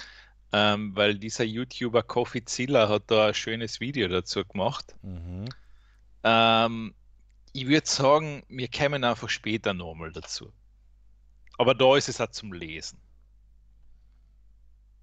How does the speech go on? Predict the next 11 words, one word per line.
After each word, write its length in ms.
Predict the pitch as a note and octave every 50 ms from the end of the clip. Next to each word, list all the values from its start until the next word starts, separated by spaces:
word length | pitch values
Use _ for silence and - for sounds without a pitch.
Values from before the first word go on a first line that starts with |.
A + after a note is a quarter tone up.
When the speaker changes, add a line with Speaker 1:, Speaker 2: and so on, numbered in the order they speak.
| _ _ _ _ _
Speaker 1:
Für 140 | - A#2+
jeden, 340 | G#2+ G#2 A#2+ B2+ B2 B2 A2+
der 80 | G#2 G#2
es 140 | G2 - A2+
lesen 340 | A2 B2 B2 - - A2+
will, 140 | G#2 G#2 G2
kann 180 | - - G#2 F#2+
man's 180 | F2+ F#2 -
da 120 | - - E2+
lang 280 | D#2+ D#2+ D#2 D#2+ D#2+ D#2+ D#2
lesen. 380 | D#2+ - D2+ - - - -